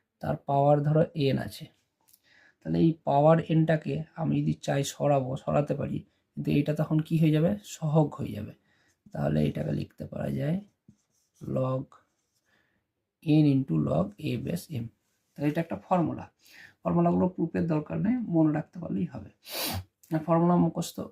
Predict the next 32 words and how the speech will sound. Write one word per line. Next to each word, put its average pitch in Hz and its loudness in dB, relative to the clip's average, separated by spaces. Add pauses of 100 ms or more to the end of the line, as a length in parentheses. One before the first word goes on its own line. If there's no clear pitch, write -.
(340)
মনে 160 2
রাখতে 165 -2
গেলে, 165 0 (160)
মুখস্থ 160 -12
রাখতে 165 -12
গেলে 175 -4
প্র্যাকটিস 160 -8
করতে - -18
হবে 139 -4
অঙ্ক। 135 -10 (840)
তো - -20
যাই 165 4
হোক, 175 2 (360)
এই 165 4 (140)
ফর্মুলাটাকে 147 0
ব্যবহার 135 -2
করব। 135 -8 (800)
তাহলে 143 -2 (100)
যদি 143 0
কোনো 147 0
সংখ্যার 147 -2 (120)
পাওয়ার 143 4 (100)
থাকে, 135 -6
সেটাকে 135 -8
আমি 170 4 (500)
ইচ্ছে 156 -10
করলে 147 0 (640)
সহগের 165 0 (300)
কাছে 135 -8
আনতে 117 -6
পারি, - -16
অর্থাৎ - -10